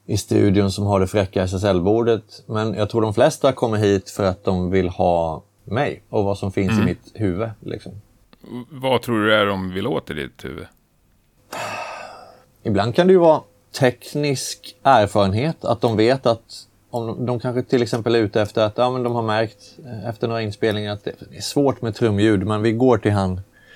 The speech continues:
Speaker 2: Mm.
Speaker 1: Jakob, för då, nu snackar vi ju trumljud på nivå, liksom. Eh, och att det är det de är ute efter. Ehm,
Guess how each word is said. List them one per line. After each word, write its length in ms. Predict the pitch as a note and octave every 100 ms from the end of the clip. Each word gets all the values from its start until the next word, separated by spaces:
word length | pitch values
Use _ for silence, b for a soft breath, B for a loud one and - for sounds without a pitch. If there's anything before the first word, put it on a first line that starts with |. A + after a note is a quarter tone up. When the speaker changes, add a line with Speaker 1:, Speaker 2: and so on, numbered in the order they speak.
| B B B B -
Speaker 2:
Mm. 80 | A#2+
Speaker 1:
Jakob, 400 | G#2+ F#2 A2 -
för 100 | G#2+
då, 320 | G#2+ G2 G2 -
nu 240 | C3+ A2
snackar 360 | - G2 - G2
vi 80 | F#2+
ju 400 | F#2+ F#2+ F#2+ A#2
trumljud 520 | A2 G2 F#2+ F#2+ F2+
på 80 | G2
nivå, 320 | F#2+ F#2 F2+
liksom. 340 | F2 - G#2 G2 _ _ _
Eh, 360 | - G2+ F#2+ F#2
och 180 | F2+ G#2+
att 80 | G2+
det 80 |
är 40 | G#2
det 180 | G2 B2
de 160 | C#3+
är 40 | C3
ute 220 | A2 A2
efter. 420 | G#2 - G#2+ G#2 - _ _ _ _
Ehm, 520 | A2 G2 F#2+ F#2 F#2